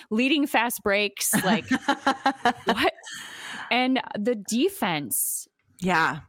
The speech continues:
Speaker 1: It's no surprise. We
Speaker 2: Yeah.
Speaker 1: knew that, we know that Otts teams are capable of suffocating defense, but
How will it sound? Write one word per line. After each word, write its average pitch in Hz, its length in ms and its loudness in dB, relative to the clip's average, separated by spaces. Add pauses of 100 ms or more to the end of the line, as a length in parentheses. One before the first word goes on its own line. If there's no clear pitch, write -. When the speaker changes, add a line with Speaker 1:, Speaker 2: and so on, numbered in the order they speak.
(160)
Speaker 1:
It's - 160 -2
no 262 100 2
surprise. 226 800 -2
We 214 140 -2
Speaker 2:
Yeah. 175 100 2
Speaker 1:
knew 240 380 0
that, 185 420 2 (240)
we 226 220 0
know 220 260 4
that 220 200 0
Otts 175 300 -2
teams 180 280 -4
are 170 60 0
capable 160 760 -2
of 165 180 -2
suffocating 170 640 -4
defense, 185 640 -2 (340)
but 214 280 0